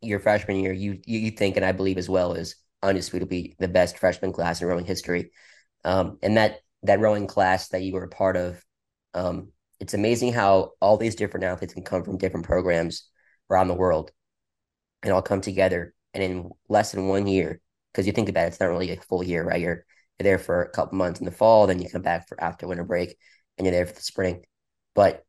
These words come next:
all of you came together and, and, s-, and made it work. And you just you found yourself with everybody else, and everyone was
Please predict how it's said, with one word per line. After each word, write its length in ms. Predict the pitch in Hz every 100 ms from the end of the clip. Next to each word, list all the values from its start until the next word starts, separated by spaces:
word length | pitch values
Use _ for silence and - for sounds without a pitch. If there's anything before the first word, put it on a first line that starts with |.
| -
all 240 | 107 113
of 60 | 120
you 120 | 113
came 320 | 107 117 107
together 480 | 104 98 104 98 90
and, 280 | 90 92 95 _
and, 140 | - 95
s-, 280 | 92 - - - - _ -
and 120 | 98
made 200 | 117 127
it 80 | -
work. 420 | 92 127 110 - -
And 240 | - 95 98 _ _ _ _
you 260 | 110 104 104
just 240 | 113 110 - _ _ _ _ _ _ -
you 120 | 95
found 300 | 107 117 147
yourself 460 | 92 - 92 92 -
with 120 | 95
everybody 460 | 95 95 92 87
else, 280 | 92 90 87
and 80 | 95
everyone 380 | 92 101 101 101
was 260 | 101 92